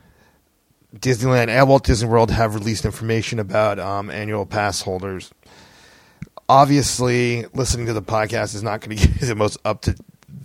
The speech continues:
date or up to the second information 'cause the information is changing so fast and, and all the time. But so if you wanna make sure to get the absolute latest information, you know, ch-, follow our social media or just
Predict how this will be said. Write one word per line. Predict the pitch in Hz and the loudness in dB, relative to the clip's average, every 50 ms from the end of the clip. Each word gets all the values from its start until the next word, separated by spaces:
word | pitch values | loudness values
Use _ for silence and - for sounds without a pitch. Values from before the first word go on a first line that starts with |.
| - 131 156 | -18 -6 0
date | - 127 120 117 110 - - _ _ - | 2 2 4 2 2 -2 -6 _ _ -10
or | 104 98 95 | -6 -4 -4
up | 110 104 - | -4 -2 -2
to | - 120 | -2 -2
the | 98 95 90 92 - - - _ | -2 -2 -6 -8 -14 -20 -12 _
second | - - - - 127 120 - 113 107 101 - - - - - - - - _ _ - | -4 -2 0 0 0 0 0 -2 -2 -4 -6 -10 -10 -10 -10 -12 -16 -18 _ _ -4
information | - 139 113 127 135 170 175 170 - - 160 147 | -2 0 2 4 6 8 8 8 6 6 4 4
'cause | - 143 131 110 | 4 4 4 4
the | 147 | 4
information | 131 113 127 127 127 123 101 117 113 | 2 4 4 4 4 4 2 0 -2
is | 104 | -4
changing | - - 147 127 127 110 117 110 | -2 0 0 2 2 0 0 -2
so | - - - 120 110 | -2 0 2 2 2
fast | - - 120 110 107 101 98 98 - | 0 0 2 2 2 2 0 -2 -4
and, | 98 95 92 92 | -6 -8 -8 -10
and | - 52 50 50 - - - - | -12 -14 -16 -16 -16 -14 -8 -4
all | - 104 101 95 | -2 -2 -2 -2
the | 90 - | -4 -2
time. | _ - - 104 101 95 90 90 | _ 2 4 4 2 0 -2 -2
But | 87 95 92 - - - - - - - - - - - - - - | -2 -2 -4 -4 -8 -14 -18 -16 -18 -18 -18 -20 -20 -20 -20 -20 -14
so | - - - 120 104 | -4 0 2 4 4
if | 104 - - | 2 2 2
you | 123 131 | 2 4
wanna | 127 123 120 110 104 101 - _ _ _ _ _ - | 6 6 4 4 2 0 -4 _ _ _ _ _ -8
make | 113 117 110 | -6 -4 -2
sure | - - 143 135 | 0 2 2 2
to | 120 113 | 2 2
get | 120 113 - | 0 -2 0
the | 113 107 107 - | -2 -2 0 2
absolute | - 135 131 - - 135 123 113 - | 2 2 2 2 0 0 -2 0 2
latest | - 160 175 175 170 156 120 - | 4 6 8 8 8 6 4 2
information, | 143 139 - 139 127 127 123 123 - - 135 127 123 120 - _ _ _ _ _ _ _ _ _ _ _ _ _ _ _ _ _ _ - | -2 0 2 2 2 2 2 2 2 2 2 2 0 -2 -8 _ _ _ _ _ _ _ _ _ _ _ _ _ _ _ _ _ _ -6
you | 113 113 | -2 -2
know, | 110 101 101 | -2 -2 -2
ch-, | 90 - - 104 - - | -2 -2 -2 -2 -2 -8
follow | 98 - - 127 120 117 | -4 2 6 6 8 8
our | 117 113 | 6 4
social | 107 - 123 110 104 - 110 107 | 4 4 2 2 2 2 -2 -2
media | 107 107 107 107 104 104 101 98 95 95 | -2 -2 0 0 2 2 2 0 0 -2
or | 98 98 | -4 -6
just | 90 95 92 - - | -6 -8 -8 -10 -10